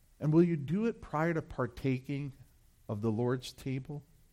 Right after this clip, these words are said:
God's word is very, very clear. If we confess our sins, he is faithful and just to forgive us our sins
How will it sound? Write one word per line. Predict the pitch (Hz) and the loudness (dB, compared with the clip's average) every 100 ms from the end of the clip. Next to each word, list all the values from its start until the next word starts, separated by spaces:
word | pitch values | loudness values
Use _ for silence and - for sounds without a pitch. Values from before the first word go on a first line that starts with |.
| - - _ _ - | -20 -20 _ _ 0
God's | 165 214 - | 8 8 6
word | 190 185 147 | 2 2 2
is | 107 | -2
very, | 87 123 143 | 0 0 0
very | 131 139 120 | -2 -6 -6
clear. | - 127 101 | -4 -2 0
If | - - | -2 -4
we | 160 165 | -6 -8
confess | 170 151 131 - 170 - | -6 -10 -6 -4 -4 -2
our | 180 | -6
sins, | 175 - 104 101 - - - _ - - - - | -6 -6 -6 -6 -10 -20 -20 _ -20 -20 -20 -14
he | - 143 | 0 4
is | 131 - | 4 2
faithful | - 143 151 - 160 151 | -2 2 2 0 -4 -2
and | 135 | -4
just | - 120 110 - | -2 -2 -2 -6
to | 113 | -8
forgive | - 113 123 131 | -6 -4 -2 0
us | 123 - 101 | -2 -6 -10
our | 90 | -10
sins | - - 98 104 - | -12 -12 -12 -14 -18